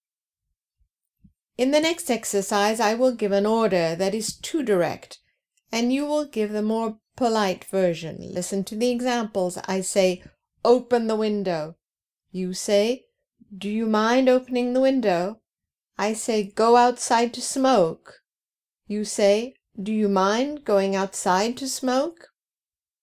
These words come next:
Now you go on in the same way.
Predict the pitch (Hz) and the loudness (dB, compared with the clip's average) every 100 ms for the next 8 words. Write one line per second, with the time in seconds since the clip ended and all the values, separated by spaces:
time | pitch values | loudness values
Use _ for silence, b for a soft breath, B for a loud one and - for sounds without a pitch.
0 | _ _ _ _ _ _ _ _ _ 208 | _ _ _ _ _ _ _ _ _ 2
1 | 208 208 240 269 302 285 226 208 220 220 | 4 4 4 2 4 6 6 4 2 0
2 | 214 196 175 180 165 147 156 | -2 2 2 2 0 -2 -6